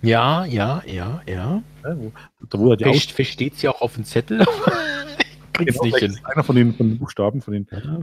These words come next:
Speaker 1: mhm.
Speaker 2: Weil, ähm, dazu habe ich mir was aufgeschrieben. Und zwar sagt der Jesus, äh,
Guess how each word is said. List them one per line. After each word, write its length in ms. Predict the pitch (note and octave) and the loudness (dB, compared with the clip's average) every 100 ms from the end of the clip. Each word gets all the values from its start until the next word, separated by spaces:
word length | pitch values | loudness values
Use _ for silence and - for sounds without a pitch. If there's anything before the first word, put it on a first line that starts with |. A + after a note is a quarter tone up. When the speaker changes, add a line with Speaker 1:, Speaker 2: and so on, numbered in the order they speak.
| A#2 A2+ | -8 -8
Speaker 1:
mhm. 340 | A#2+ C#3+ E3 - - - D#3 - - - _ _ _ _ _ _ _ _ _ _ _ _ _ _ _ _ _ _ _ _ _ G#2 | -6 -6 -8 -12 -20 -16 -14 -16 -20 -20 _ _ _ _ _ _ _ _ _ _ _ _ _ _ _ _ _ _ _ _ _ -4
Speaker 2:
Weil, 300 | G#2+ A2 - | -2 -2 -4
ähm, 400 | A2 A2 A2 G#2+ _ _ _ _ _ - | -2 -2 -2 -6 _ _ _ _ _ -2
dazu 340 | G2 G#2 - | 0 2 2
habe 100 | A#2+ | 2
ich 40 | B2+ | 4
mir 80 | |
was 60 | A2 | 2
aufgeschrieben. 720 | D3+ D#3+ A2 - G#2 D3+ G#3 _ _ _ _ _ _ _ _ _ _ _ _ _ _ _ _ - - _ | 0 -2 -4 -4 -2 -2 -2 _ _ _ _ _ _ _ _ _ _ _ _ _ _ _ _ -20 -20 _
Und 200 | A2+ - | -4 -2
zwar 420 | - G2+ C3+ F3+ | 0 2 2 0
sagt 380 | - - C3 - | -2 -4 -6 -4
der 100 | G#2+ | -2
Jesus, 720 | G2 B2+ F3 F#3+ - - - _ | 0 -2 0 0 -2 -12 -18 _
äh, 360 | B2 A2+ A2 | 0 4 4